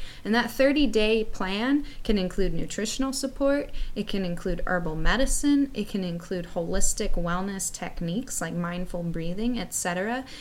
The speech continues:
It's all specific to what you're dealing with now. And even better, you can decide when to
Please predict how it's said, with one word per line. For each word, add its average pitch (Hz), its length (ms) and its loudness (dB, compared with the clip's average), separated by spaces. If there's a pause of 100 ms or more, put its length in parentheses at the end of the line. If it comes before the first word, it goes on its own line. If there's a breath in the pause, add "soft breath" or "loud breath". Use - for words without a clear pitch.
(100 loud breath)
It's 214 220 -4
all 226 180 4
specific 220 640 -2
to 185 140 -6
what 185 420 -2
you're 196 300 0
dealing 180 480 2
with 165 260 0
now. 165 560 -4 (420 loud breath)
And 240 540 4
even 214 440 2
better, 226 600 2 (260 loud breath)
you 262 200 4
can 285 160 6
decide 196 640 2
when 202 320 4
to 175 560 -2